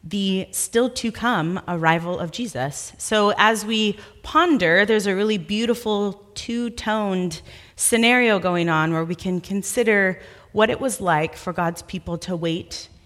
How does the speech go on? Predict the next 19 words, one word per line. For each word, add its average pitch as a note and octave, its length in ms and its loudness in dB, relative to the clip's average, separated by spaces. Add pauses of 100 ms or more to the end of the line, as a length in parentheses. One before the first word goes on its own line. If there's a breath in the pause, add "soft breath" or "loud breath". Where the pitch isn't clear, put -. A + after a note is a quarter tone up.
and E3 420 -2 (280 loud breath)
look G#3 360 0
for F3 540 -2
and F3 180 -4
hope F3+ 380 -6
for - 180 -6
the F3+ 140 -4
arrival D#3 500 0
of D#3+ 140 -8
Jesus, F3+ 640 -2 (420 loud breath)
as F3+ 200 2
then G3+ 120 0
at F#3+ 100 -2
the F#3+ 80 -2
same F3+ 240 -2
time E3+ 240 -2
we E3 140 0
look E3+ 320 -4
ahead D3 480 -4